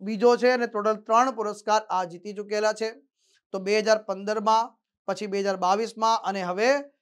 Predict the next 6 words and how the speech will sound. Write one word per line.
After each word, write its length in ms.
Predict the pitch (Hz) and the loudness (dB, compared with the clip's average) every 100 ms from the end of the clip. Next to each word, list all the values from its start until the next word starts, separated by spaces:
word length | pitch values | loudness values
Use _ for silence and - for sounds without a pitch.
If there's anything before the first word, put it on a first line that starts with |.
| _ 170 | _ -8
બે 260 | 175 220 | 0 2
હજાર 340 | 202 190 190 190 | 2 0 -2 -2
ને 460 | 190 202 247 294 285 _ _ _ _ | -4 -2 -2 -4 -10 _ _ _ _
ત્રેવીસમાં 640 | 226 226 226 254 240 233 240 | -2 -2 -2 -6 -2 0 2
જે 120 | 214 | 0
છે 420 | 214 220 190 196 | -2 -2 0 -2